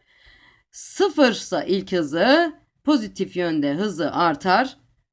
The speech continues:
hızlanmış olur. B ise negatif yönde hızlanan hareket yapar. Bu grafiğin alanı konumdaki değişimi vereceğine göre parabolik bir şekilde eğimi artan bir grafik buluruz.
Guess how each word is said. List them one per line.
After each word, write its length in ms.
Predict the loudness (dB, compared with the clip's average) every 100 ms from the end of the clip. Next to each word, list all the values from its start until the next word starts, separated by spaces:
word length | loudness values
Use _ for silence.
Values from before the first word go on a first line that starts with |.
| _ _ -4
hızlanmış 640 | -2 0 2 2 2 2
olur. 380 | 4 4 0 -4 _ _ _ _ _ _ -20 _ -20 -4
B 240 | 2 2
ise 340 | 2 2 4 6
negatif 520 | 6 2 -2 -8 -2
yönde 600 | -2 0 0 0 0 -4
hızlanan 560 | 0 2 2 0 2 4
hareket 460 | 4 2 0 -2
yapar. 440 | -6 -6 -12 -14 _ _ _ -20 _ _ _ -20 _ -4
Bu 120 | 0
grafiğin 540 | 2 2 4 6 6 6
alanı 800 | 6 6 6 6 4 2 0 -8 _ _ _ _ _ _ _ _ -14
konumdaki 920 | -4 2 6 6 4 2 2 2 0 -8 -4
değişimi 540 | 2 4 2 2 4
vereceğine 540 | 4 4 2 0 0 0
göre 500 | 0 2 2 2 0 -10 _
parabolik 720 | -2 -2 0 0 2 2 2 -2
bir 100 | -2
şekilde 800 | 0 -2 -2 -4 0 2 2 0
eğimi 320 | 2 2 2
artan 500 | 2 2 2 -2 0
bir 140 | 0
grafik 380 | 0 -2 -2 -4
buluruz. 400 | -4 -4 -6 -14